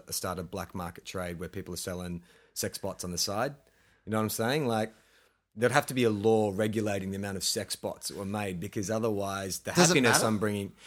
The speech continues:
Speaker 1: yeah, because the happiness I'm bringing to people is about, well, then again, maybe not, 'cause some people really wanna have an orgy. So
Speaker 2: Yeah.
Speaker 1: you could have an orgy with a sex bot. No S T Ds.
Speaker 2: No S T Ds.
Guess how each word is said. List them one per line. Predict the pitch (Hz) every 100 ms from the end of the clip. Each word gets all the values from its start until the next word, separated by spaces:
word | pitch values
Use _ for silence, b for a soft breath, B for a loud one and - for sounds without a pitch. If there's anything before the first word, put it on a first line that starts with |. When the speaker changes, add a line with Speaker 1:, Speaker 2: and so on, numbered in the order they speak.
| B
Speaker 1:
yeah, | 277 277
because | 233 226 226
the | 226
happiness | 247 247 240 208
I'm | 180
bringing | 156 151 143
to | 135
people | 139 135 139 127
is | 117
about, | 113 123 120 117 - b b b b b _ _
well, | 180 190
then | 208
again, | 190 196
maybe | 208 175
not, | 170 180
'cause | - -
some | 165
people | 151 131
really | 120 135 127
wanna | 123
have | 110
an |
orgy. | 113 147 113 82 90
So | 139
Speaker 2:
Yeah. | 143
Speaker 1:
you |
could | 127
have | 123
an | 113
orgy | 117 113
with | 107
a | 104
sex | - 120 -
bot. | 92 - -
No | 151
S | 160 -
T | 151
Ds. | 127 143 185 208 - -
Speaker 2:
No | 139 226
S | 302
T | - 110
Ds. | 104 - -